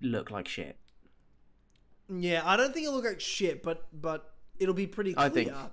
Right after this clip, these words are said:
Speaker 2: who the better technical fighter in striker is.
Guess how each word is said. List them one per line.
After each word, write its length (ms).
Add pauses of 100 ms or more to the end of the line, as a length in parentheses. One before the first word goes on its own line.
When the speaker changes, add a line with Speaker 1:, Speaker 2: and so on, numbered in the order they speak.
Speaker 2:
who 120
the 120
better 320
technical 460
fighter 540 (160)
in 120
striker 460
is. 260